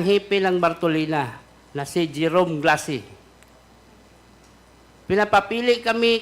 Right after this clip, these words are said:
kung saan selda ang gusto namin at pinapalinis ni Su-, ni Superintendent Padilla. Pinili namin ang Bartolina, selda sais, at doon kami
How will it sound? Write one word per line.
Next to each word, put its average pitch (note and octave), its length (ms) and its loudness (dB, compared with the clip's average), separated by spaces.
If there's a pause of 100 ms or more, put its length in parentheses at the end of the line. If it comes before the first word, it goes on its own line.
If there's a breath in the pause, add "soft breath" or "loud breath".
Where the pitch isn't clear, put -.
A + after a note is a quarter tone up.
kung G#3+ 160 2
saan G#3 400 2
selda F#3+ 560 0
ang F3 80 -6
gusto F#3 320 -4
namin D3+ 480 0 (800)
at - 240 -8
pinapalinis F#3 1120 -2
ni D#3 80 -8
Su-, - 180 -16 (140)
ni D3 80 -10
Superintendent E3+ 800 -8
Padilla. C#3 400 -8 (2500)
Pinili A#3+ 400 -2
namin A#3+ 400 0
ang A3 240 0
Bartolina, G3+ 640 0
selda F#3+ 320 -4
sais, E3+ 560 -8
at E3 160 -8
doon F#3+ 240 -4
kami F3 480 -6